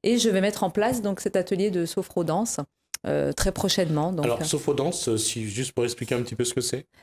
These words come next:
Speaker 1: Euh, la sophrodanse, donc on va partir sur la technique de la sophrologie, donc avec, euh, méthode de relaxation, relaxation dynamique, prendre conscience, euh, vraiment du relâchement de tout le corps.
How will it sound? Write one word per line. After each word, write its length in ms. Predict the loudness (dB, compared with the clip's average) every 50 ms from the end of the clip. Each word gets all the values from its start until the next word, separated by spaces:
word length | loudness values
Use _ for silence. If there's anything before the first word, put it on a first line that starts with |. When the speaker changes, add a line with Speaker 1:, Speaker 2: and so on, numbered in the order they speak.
| _ 0
Speaker 1:
Euh, 100 | 2 2
la 120 | 2 2
sophrodanse, 460 | 2 2 2 2 4 4 4 4 4
donc 180 | 4 2 2 2
on 40 | 4
va 160 | 4 4 4
partir 360 | 2 0 -2 -2 -2 -4 -2
sur 120 | 0 0 2
la 120 | 2 2
technique 300 | 0 0 0 0 0 2
de 80 | 2 0
la 120 | 0 0
sophrologie, 640 | -2 -2 -4 -4 -2 0 0 0 0 0 0 0 0
donc 260 | 0 0 -2 -2 -2
avec, 300 | -2 -2 -2 -2 -2 -4
euh, 60 | -6 -6 -8 -14 -20 -10 _ -4
méthode 260 | 0 0 2 2 2
de 80 | 2
relaxation, 800 | 2 2 2 2 0 0 0 0 0 0 0 -2 0 0 0 0
relaxation 500 | 0 2 0 0 0 -2 -6 -6 -4 -4
dynamique, 560 | -2 -2 -2 0 0 0 2 0 0 -2 -2 -6 -6 -6 _ _ _ _
prendre 240 | -2 0 0 0
conscience, 600 | 2 2 0 0 0 0 2 2 2 2 0 0 2
euh, 180 | 2 2 0
vraiment 300 | 0 0 0 2 0 0
du 100 | 0 -2
relâchement 680 | 0 0 2 2 2 2 0 0 -2 -2 0 0 0 0
de 100 | -2 -4
tout 160 | -4 -4 -2
le 120 | -2 -2 -2
corps. 360 | -2 0 0 2 0 0